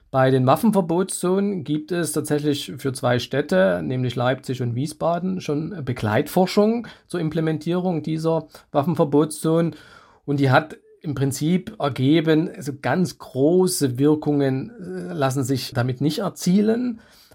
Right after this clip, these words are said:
Aber durchaus kommt es dazu, dass Messer abgenommen werden. Und ich meine, auch das ist schon ein Effekt, dass m-, weniger Messer auf der Straße sind. Von daher gehe ich davon aus, Waffenverbotszonen, zumindest temporär, kurzfristig, sind das Maßnahmen, die man umsetzen kann. Langfristig braucht es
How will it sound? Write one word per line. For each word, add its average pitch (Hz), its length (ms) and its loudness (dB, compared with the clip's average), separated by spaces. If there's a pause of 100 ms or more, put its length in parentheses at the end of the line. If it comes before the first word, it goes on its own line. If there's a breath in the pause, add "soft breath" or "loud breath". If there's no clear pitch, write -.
Aber 165 220 4
durchaus 160 540 2
kommt 156 200 2
es 151 140 -2
dazu, 135 300 -2
dass 120 180 -4
Messer 131 240 -2
abgenommen 156 500 -4
werden. 156 300 2
Und 139 240 -2 (240 soft breath)
ich 104 80 -10
meine, 127 180 -2
auch - 120 -6
das 131 180 0
ist 160 120 0
schon 131 160 2
ein 127 100 0
Effekt, 110 500 -4
dass 113 140 -4
m-, 131 440 -4
weniger 120 300 2
Messer 117 340 0
auf - 140 -8
der 107 120 -8
Straße 123 480 -4
sind. 139 240 0
Von 135 120 0
daher 147 160 6
gehe 151 80 4
ich 165 60 2
davon 156 260 2
aus, 143 220 4
Waffenverbotszonen, 147 880 2
zumindest 143 360 -2
temporär, 151 580 4
kurzfristig, 151 760 -2 (220 loud breath)
sind 151 260 0
das 165 160 4
Maßnahmen, 131 760 4 (180 loud breath)
die 143 80 -2
man 127 160 0
umsetzen 120 480 -2
kann. 131 340 2 (220 loud breath)
Langfristig 151 580 2
braucht 135 260 6
es 147 160 0